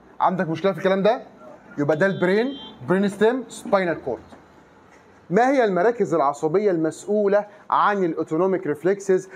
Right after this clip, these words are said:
أو ردود الفعل اللا إرادية؟ بص معايا. حضرتك مثلا عايز تعمل حمام أو عايز تفضي البلادر، آدي البلادر أهي. دي مين يا دكتور؟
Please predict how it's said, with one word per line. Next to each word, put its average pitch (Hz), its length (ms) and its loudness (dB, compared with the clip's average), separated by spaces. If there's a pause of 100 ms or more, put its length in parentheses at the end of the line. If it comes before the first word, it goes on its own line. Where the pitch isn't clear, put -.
(160)
أو 143 260 2
ردود 165 260 2
الفعل 156 460 0
اللا 151 480 2
إرادية؟ 160 500 2
بص 175 320 -2
معايا. 101 300 -2 (1040)
حضرتك 233 500 0
مثلا 202 460 0 (580)
عايز 202 340 2
تعمل 190 280 2
حمام 135 420 -4 (800)
أو 220 300 2
عايز 208 320 0
تفضي 185 340 0
البلادر، 143 420 -2 (120)
آدي 196 160 2
البلادر 175 360 2
أهي. 123 180 -6 (1800)
دي 170 80 0
مين 208 120 2
يا 214 60 0
دكتور؟ 196 460 0